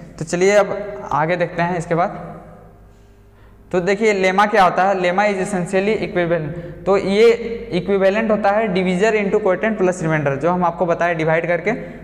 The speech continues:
वही बताया जा रहा है। इसके बाद हम लोग आते हैं Euclid division algorithm। सबसे पहले हम लोग को जानना होगा कि algorithm क्या होता है।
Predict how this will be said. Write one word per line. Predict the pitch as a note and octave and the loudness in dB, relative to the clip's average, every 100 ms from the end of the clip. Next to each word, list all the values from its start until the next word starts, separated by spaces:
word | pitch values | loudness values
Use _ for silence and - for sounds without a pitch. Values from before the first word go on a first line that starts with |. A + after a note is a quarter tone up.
| - | -4
वही | D#3 | -2
बताया | F3 D#3+ D#3 | 0 2 4
जा | D3+ D3 | 4 2
रहा | E3+ | 0
है। | D3+ | -4
इसके | - F3+ | -2 0
बाद | F#3 | 0
हम | F#3 | 2
लोग | F3+ | 2
आते | E3+ D3+ D#3+ | 2 2 -2
हैं | G3 A#3 - - - - - | -4 -6 -10 -16 -18 -18 -6
Euclid | E3 F#3+ G#3 B3 | -2 0 0 0
division | G#3+ G#3 G3+ A#3+ | 0 0 0 0
algorithm। | - F3+ E3+ F3+ F3+ F3 A#2 - - - - - - | 0 0 0 0 0 -2 -4 -10 -12 -16 -18 -16 -4
सबसे | F3 E3+ | -2 0
पहले | A3 A3 A#3 | 0 2 2
हम | A#3 A#3+ A3+ F#3 | 0 -4 0 0
लोग | G#3 | 2
को | G#3 A#3 - - - - - - | 2 0 -2 -10 -12 -14 -14 -4
जानना | D#3 D#3+ F3+ | 0 2 4
होगा | G3 G3+ | 4 4
कि | G3+ G#3+ F3+ | 0 0 0
algorithm | F3 F3 F3 E3+ G#3 | 2 2 2 0 0
क्या | F3+ | 2
होता | D3 C3+ C3+ | 2 0 -2
है। | A#2+ - - | -4 -6 -14